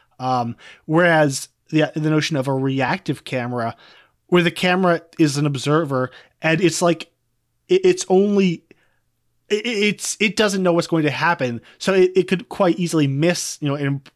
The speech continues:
miss things. And it, it's, it's always just, it's trying to catch up with whatever's happening,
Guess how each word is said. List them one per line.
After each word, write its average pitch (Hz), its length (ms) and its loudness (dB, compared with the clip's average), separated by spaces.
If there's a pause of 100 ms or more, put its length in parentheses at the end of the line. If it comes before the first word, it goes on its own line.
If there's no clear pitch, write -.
(140)
miss 180 380 0
things. 104 560 -6 (440)
And 147 300 -6
it, 180 200 0
it's, 170 220 2
it's 165 180 -2
always 180 340 4
just, 185 180 -6
it's 202 160 -2
trying 190 680 0
to - 200 -6
catch - 480 -8
up 170 200 -4
with 147 180 -4
whatever's 143 400 0
happening, 113 500 -4